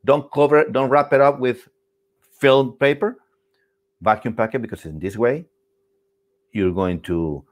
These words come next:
extend your shelf life. So it depends on the type of cheese that you're making. If you're making Parmesano, Re-, Reggiano, Parmigiano Reggiano, you don't have to wax it, you don't have to vacuum pack it. You just let it,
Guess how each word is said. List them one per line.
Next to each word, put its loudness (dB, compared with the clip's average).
extend -6
your -6
shelf -8
life. -14
So 2
it 2
depends 2
on 0
the 2
type -2
of -12
cheese -8
that -2
you're -8
making. -10
If -2
you're 4
making 4
Parmesano, 4
Re-, -8
Reggiano, 0
Parmigiano 0
Reggiano, 0
you -2
don't 0
have 0
to -6
wax 0
it, -4
you -8
don't -8
have -12
to -14
vacuum -2
pack -20
it. -20
You -8
just -18
let -4
it, -4